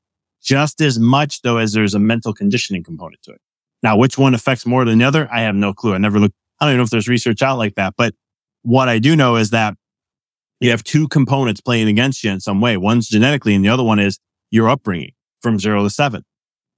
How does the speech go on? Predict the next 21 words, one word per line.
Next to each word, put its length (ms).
Your 140
whole 240
entire, 320
from 320
eight, 200
after 280
it's 300
age 240
seven, 420
your 80
brain 300
becomes, 500
now 220
your 160
left 260
brain 420
has 280
got 280
developed. 500
It's 120
not 200